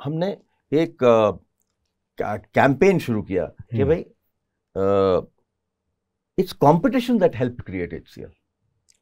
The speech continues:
Speaker 2: अच्छा, कैंपेन, like
Speaker 1: हाँ।
Speaker 2: public
Speaker 1: नहीं, नहीं,
Speaker 2: campaign?
Speaker 1: a campaign for the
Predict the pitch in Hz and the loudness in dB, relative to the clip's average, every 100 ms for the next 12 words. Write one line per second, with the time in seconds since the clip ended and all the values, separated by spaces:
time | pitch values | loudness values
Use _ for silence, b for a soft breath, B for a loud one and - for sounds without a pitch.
0 | - 139 131 131 156 190 190 127 120 156 | 0 2 2 4 6 8 10 10 10 8
1 | 226 233 131 180 202 202 180 165 262 117 | 8 6 8 8 10 8 10 8 8 6
2 | 82 - 117 139 - - - - 139 151 | 4 -8 -14 -14 -14 -14 -10 2 2 2
3 | 185 175 165 160 | -2 4 6 6